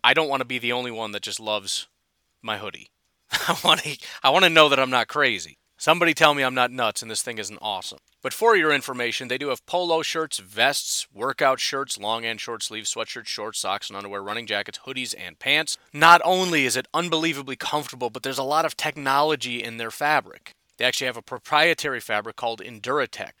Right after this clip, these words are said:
which is wicking and fast drying, breathable, anti-static, and eliminates odor. Well, how does it eliminate odor? It has silver ion infused into the fabrics. The silver ion is released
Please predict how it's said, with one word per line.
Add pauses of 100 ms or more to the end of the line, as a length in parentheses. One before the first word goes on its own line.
(240)
which
is
wicking
and
fast
drying,
breathable,
anti-static,
and
eliminates
odor.
Well,
how
does
it
eliminate
odor? (280)
It
has
silver
ion
infused
into
the
fabrics. (160)
The
silver
ion
is
released